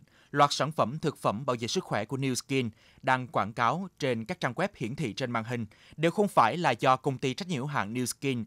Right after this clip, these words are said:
Enterprise Việt Nam thực hiện và chịu trách nhiệm về chất lượng, nên sẽ không được đảm bảo về chất lượng, an toàn theo công bố được cơ quan có thẩm quyền xác nhận.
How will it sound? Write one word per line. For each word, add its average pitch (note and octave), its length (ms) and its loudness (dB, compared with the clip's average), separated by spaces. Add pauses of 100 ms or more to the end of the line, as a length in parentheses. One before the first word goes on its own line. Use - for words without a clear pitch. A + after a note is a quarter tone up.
Enterprise B2 680 -2
Việt A#2 160 -6
Nam A#2+ 260 -2
thực B2+ 180 -10
hiện G2+ 260 -4 (440)
và C#3+ 180 4
chịu C#3 180 -4
trách A3 180 -4
nhiệm A2 180 -2 (120)
về A#2+ 160 -4
chất A3 220 -4
lượng, G#2+ 260 0 (280)
nên C3 280 0
sẽ C3+ 200 0
không F3 300 -2
được B2 200 -2
đảm B2+ 260 -2
bảo C3 300 4
về C3 80 -4
chất F#3+ 180 -4
lượng, G2+ 240 0 (220)
an D#3+ 180 2
toàn A#2 320 4 (220)
theo B2 260 -2
công B2 200 -8
bố C3+ 280 -2
được C3+ 160 -4
cơ C3 100 0
quan A#2 240 0
có F3+ 100 -6
thẩm B2 220 -8
quyền A2+ 160 -4
xác - 220 -6
nhận. G#2 220 -2